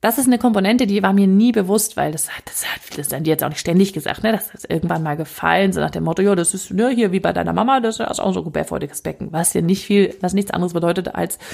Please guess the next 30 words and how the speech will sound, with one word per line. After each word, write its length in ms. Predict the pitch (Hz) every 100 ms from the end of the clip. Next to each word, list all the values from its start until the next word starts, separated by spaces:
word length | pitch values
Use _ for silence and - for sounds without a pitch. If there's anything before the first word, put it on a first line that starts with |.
| - - -
ihr 120 | -
habt 140 | 165 185
halt 160 | 175
beide 440 | - 156 180 190 - - -
ausladendes 1300 | 165 165 160 160 196 220 - _ - 190 196 - -
Becken. 340 | 370 - - _ _
So, 280 | - - -
da 100 | -
ist 120 | -
auch 80 | 180
noch 100 | 190
viel 160 | 202
Hintern 300 | 196 202 156
dran, 400 | - 131 143 160 - _ -
aber 160 | - -
das 160 | 165
ist 140 | 170 -
jetzt 200 | - 170
ein 280 | 165 185 -
Side-Effekt. 680 | 170 - 180 165 - - - - - - - - - - - - - _ - _ _ _ _ _ _ _
So, 140 | -
das 180 | 240 233
heißt 220 | 240 254
aber, 100 | 240
da 120 | 214 202
war 120 | 220
schon 180 | 226 208
so 80 |
ein 100 | 202
grundsätzliches 840 | 185 208 254 240 226 202 190 -